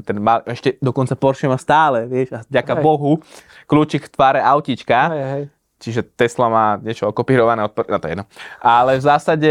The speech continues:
Speaker 1: ide o to, že teraz je tam tlačítko. No, takže
Speaker 2: Je síce na ľavej strane, ale už sa stratil ten rukopis.
Speaker 1: Presne, akože to sú
Speaker 2: Ale dobre, povedzme si, že v modeli, ako je Cayenne, čo je akože luxusné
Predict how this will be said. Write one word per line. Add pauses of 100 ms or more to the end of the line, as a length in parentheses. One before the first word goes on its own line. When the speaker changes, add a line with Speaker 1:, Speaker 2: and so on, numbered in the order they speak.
(180)
Speaker 1:
ide
o
to,
že
teraz
je
tam
tlačítko.
No,
takže
Speaker 2:
Je
síce
na
ľavej
strane,
ale
už
sa
stratil
ten
rukopis. (300)
Speaker 1:
Presne,
akože (340)
to
sú (500)
Speaker 2:
Ale
dobre,
povedzme
si,
že
v
modeli,
ako
je
Cayenne,
čo
je
akože
luxusné